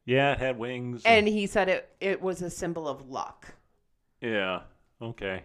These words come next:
Speaker 1: <laughs>
Speaker 2: I don't know. If dicks could fly, we'd all be lucky.
Speaker 1: One of the things,
Speaker 2: <laughs>
Speaker 1: uh, that I found, uh, kind of funny was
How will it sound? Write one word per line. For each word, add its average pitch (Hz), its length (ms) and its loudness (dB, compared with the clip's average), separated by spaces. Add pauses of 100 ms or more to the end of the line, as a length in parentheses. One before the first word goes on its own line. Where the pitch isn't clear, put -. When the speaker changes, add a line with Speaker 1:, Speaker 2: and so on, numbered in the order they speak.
Speaker 1:
<laughs> - 120 -12
Speaker 2:
I - 600 0 (160)
don't 175 160 -8
know. 156 160 -20 (120)
If 170 180 -14
dicks 190 240 -6
could 208 160 -4
fly, 151 360 0
we'd 156 180 -8
all 139 140 0
be 143 140 -8
lucky. 139 380 -8 (160)
Speaker 1:
One 165 200 2
of 190 80 2
the 156 120 6
things, 139 300 6
Speaker 2:
<laughs> - 140 4
Speaker 1:
uh, 117 300 6 (140)
that 117 120 2
I 110 140 2
found, 113 420 0
uh, - 200 -8 (180)
kind 165 220 0
of - 60 -6 (180)
funny 107 340 -2
was 90 460 -8